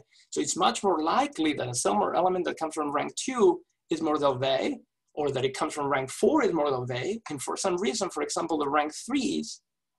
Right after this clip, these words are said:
uh, Selmer rank threes are much less unlikely to be a, a more Delvey element, which is very strange, but, um, it does depend on n. Okay,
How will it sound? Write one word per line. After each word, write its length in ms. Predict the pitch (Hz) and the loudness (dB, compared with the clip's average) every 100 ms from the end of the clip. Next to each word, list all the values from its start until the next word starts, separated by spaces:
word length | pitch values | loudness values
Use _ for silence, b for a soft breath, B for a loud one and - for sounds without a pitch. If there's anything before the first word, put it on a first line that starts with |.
| _ - | _ 0
uh, 80 | |
Selmer 300 | 143 175 175 | 2 4 4
rank 200 | 165 156 | 4 0
threes 400 | - 226 214 165 - | 0 2 4 4 2
are 280 | 165 147 - _ _ _ | 6 6 4 _ _ _
much 420 | 147 143 135 - - | -6 -2 -2 -2 -2
less 200 | 139 139 | -2 0
unlikely 600 | 135 180 233 226 143 135 | 4 4 4 2 -2 -2
to 140 | - | -4
be 160 | 135 135 | -4 0
a, 180 | 127 123 - - | 0 -2 -10 -6
a 80 | 139 | -4
more 200 | 131 127 | -2 -2
Delvey 420 | 123 120 120 117 | -2 -2 -2 -2
element, 460 | 113 113 113 - - _ _ _ - | -4 -8 -12 -20 -20 _ _ _ -6
which 200 | 143 123 | -2 2
is 160 | 131 113 | 0 2
very 400 | 120 151 160 151 | 6 10 10 8
strange, 640 | - - 127 - - - _ - | 4 0 -2 -4 -10 -12 _ 0
but, 320 | 131 120 - - | 2 2 -2 0
um, 380 | 135 123 123 - | 2 2 -2 -4
it 160 | - 127 | -2 2
does 220 | 147 151 | 4 6
depend 340 | 151 127 139 123 | 4 0 0 0
on 120 | 117 | 0
n. 160 | 110 - _ _ _ _ _ _ _ _ _ - - | -4 -8 _ _ _ _ _ _ _ _ _ -12 -8
Okay, 200 | 160 - | -2 -2